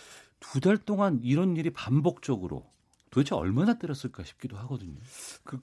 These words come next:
Speaker 2: 그야말로 그 매일 때린 것 같습니다. 그러다
Speaker 1: 네.
Speaker 2: 보니까 그 당일날은 아주 그 폭행이 심해져서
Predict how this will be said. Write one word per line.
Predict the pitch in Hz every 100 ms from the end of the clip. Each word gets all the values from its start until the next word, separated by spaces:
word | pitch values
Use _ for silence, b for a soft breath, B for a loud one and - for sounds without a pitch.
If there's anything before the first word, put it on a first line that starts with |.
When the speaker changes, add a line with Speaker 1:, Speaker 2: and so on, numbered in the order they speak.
| _
Speaker 2:
그야말로 | - 147 151 147 147
그 | 151 117
매일 | 123 143 175 185 170 151 123 107
때린 | 143 135
것 | 120
같습니다. | 101 - 101 85 78 127 - _
그러다 | 135 127
Speaker 1:
네. | 120
Speaker 2:
보니까 | 113 107 131 127 123
그 | - 120 110 110
당일날은 | - 135 131 123 117 139 139
아주 | 113 113 139
그 | 135
폭행이 | 135 156 - 143 127 110 101 104 101 87
심해져서 | - 139 139 123 107 95 - 110 95 82 180